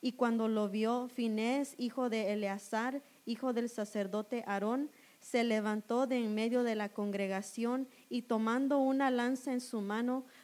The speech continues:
fue tras el hombre de Israel, entró en la alcoba y los traspasó a los dos, al hombre de Israel y a la mujer por su vientre. Y así cesó la plaga sobre los hijos de Israel,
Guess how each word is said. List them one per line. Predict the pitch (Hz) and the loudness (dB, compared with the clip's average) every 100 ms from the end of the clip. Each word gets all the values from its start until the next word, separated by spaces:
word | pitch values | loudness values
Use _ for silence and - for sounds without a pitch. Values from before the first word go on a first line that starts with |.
| - - | -16 -2
fue | 240 | 0
tras | 247 269 269 | 0 -2 -2
el | 247 214 | -2 0
hombre | 226 233 240 | 0 0 0
de | 220 | 0
Israel, | 208 - 202 190 208 247 262 - - | -2 -6 -6 -2 0 -2 -4 -12 -12
entró | - 214 208 226 226 | -4 -2 0 2 2
en | 247 | 2
la | 240 | 2
alcoba | 202 196 226 233 247 254 - | 0 -2 0 0 0 -2 -4
y | 220 | -2
los | 214 208 | -2 -2
traspasó | 226 214 208 202 202 226 | -4 -4 -2 -4 -2 0
a | 233 | 0
los | 240 202 185 | 0 -2 -2
dos, | 220 202 - - - - - | -2 -2 -6 -18 -20 -20 -6
al | 214 208 | -2 2
hombre | 226 247 254 | 2 4 2
de | 233 | 2
Israel | 220 208 - 190 202 240 262 - | 0 -2 -6 -4 -2 -2 -4 -2
y | 220 | 0
a | |
la | 202 202 | 0 0
mujer | 196 190 208 226 233 | 0 -2 -2 -2 -2
por | 226 214 | -4 -4
su | - | -6
vientre. | 185 196 214 202 180 190 - - - - | -4 -2 -2 -2 -8 -10 -14 -20 -20 -8
Y | 226 220 | 0 0
así | 208 - 254 269 | 0 -2 -2 -2
cesó | - 226 - 226 240 | 0 -2 0 0 0
la | 226 208 | -2 -4
plaga | 220 214 233 240 | -2 -2 -2 -4
sobre | 233 202 196 | -4 -4 -2
los | 196 190 | -4 -4
hijos | 214 220 220 | -6 -4 -4
de | 208 196 | -4 -4
Israel, | 190 - 180 196 185 | -6 -8 -6 -4 -6